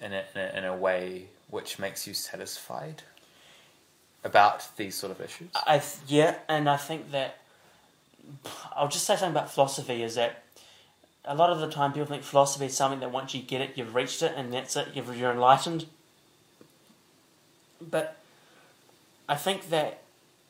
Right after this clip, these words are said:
Speaker 2: you gotta see it at the end, at the end of the day, um, in terms of knowledge and that sort of thing, and, and the problems and the limits of human reason,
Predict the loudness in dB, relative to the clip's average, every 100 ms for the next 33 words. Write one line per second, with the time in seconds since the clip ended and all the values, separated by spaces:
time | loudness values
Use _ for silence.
0 | _ _ _ -14 0 2 2 2 0 -4
1 | -4 2 2 0 -10 _ _ -10 -4 -4
2 | -2 8 10 10 6 -2 -20 -20 -20 _
3 | _ _ _ -20 _ -2 0 0 -4 -16
4 | -20 -20 -20 -20 _ _ _ _ _ _
5 | _ _ _ _ _ _ -4 0 0 2
6 | 8 10 10 6 4 2 0 -2 0 0
7 | 2 0 -2 -4 -6 -8 2 4 6 4
8 | 2 -2 -4 0 4 4 2 -6 -6 -4
9 | -4 0 0 0 -4 -6